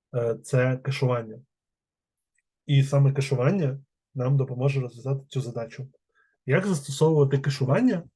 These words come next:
в контексті рекурсії? Е,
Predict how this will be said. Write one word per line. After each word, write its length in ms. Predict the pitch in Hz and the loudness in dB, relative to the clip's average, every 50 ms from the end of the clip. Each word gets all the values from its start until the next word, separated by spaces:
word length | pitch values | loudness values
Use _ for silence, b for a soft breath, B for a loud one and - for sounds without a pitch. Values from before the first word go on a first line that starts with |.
| _ _ _ _ _ _ _ _ | _ _ _ _ _ _ _ _
в 320 | 139 123 120 131 131 131 127 | -12 -2 0 2 4 4 2
контексті 580 | 131 - 135 123 - 139 - - - - 139 | 2 0 0 2 2 0 0 0 -4 -2 -2
рекурсії? 600 | 131 127 131 - 123 - 143 - - 113 - - _ _ _ _ _ _ _ _ _ _ _ _ _ _ _ _ _ 127 | -2 -2 -2 -2 -4 -4 -4 -6 -8 -10 -10 -10 _ _ _ _ _ _ _ _ _ _ _ _ _ _ _ _ _ -6
Е, 360 | 123 120 117 117 113 113 | -4 -4 -2 -4 -6 -6